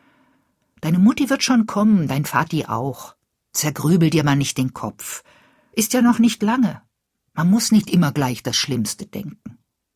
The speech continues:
"Nee", flüstert Karin. "Ich lauf mal ein bisschen rum." "Ja, das tu du, Mann", sagt Oma Domischkat. "Erzähl mir, wen du triffst.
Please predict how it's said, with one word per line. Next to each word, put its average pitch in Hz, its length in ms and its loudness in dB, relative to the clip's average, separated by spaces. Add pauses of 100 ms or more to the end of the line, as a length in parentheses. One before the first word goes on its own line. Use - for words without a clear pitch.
(540)
"Nee", - 260 -12 (720)
flüstert - 480 -8
Karin. 117 420 -8 (1200)
"Ich - 180 -4
lauf 226 220 0
mal 226 80 4
ein 208 100 4
bisschen 208 340 0
rum." 196 400 -2 (560)
"Ja, - 440 -2 (240)
das - 300 -2
tu 240 160 0
du, 147 120 -2
Mann", 139 280 0
sagt 135 240 -4
Oma 143 200 -2
Domischkat. 135 640 -6 (720)
"Erzähl 302 480 2
mir, 208 220 6
wen 170 120 4
du 151 140 -2
triffst. - 520 -10